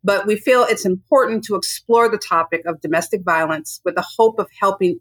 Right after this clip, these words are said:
others. But first, let me introduce you to the pod crew. First, we have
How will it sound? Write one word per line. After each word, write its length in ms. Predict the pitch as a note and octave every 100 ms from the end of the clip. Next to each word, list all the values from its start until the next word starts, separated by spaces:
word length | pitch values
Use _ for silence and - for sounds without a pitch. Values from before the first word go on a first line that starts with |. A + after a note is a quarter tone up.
| -
others. 680 | E3+ D#3+ - - - - _ _ _ -
But 200 | D3+ -
first, 640 | G#3+ A#3 F4+ - - - _ -
let 260 | E3+ D3+
me 160 | D#3+ E3
introduce 400 | F3 F#3 G3 G3
you 80 | A#3+
to 120 | C4+
the 60 | -
pod 220 | F4 A4 -
crew. 480 | C#4 C#4 C4+ C4+ - _ _ -
First, 300 | C4 F4+ -
we 140 | B3
have 360 | B3 A#3+ A#3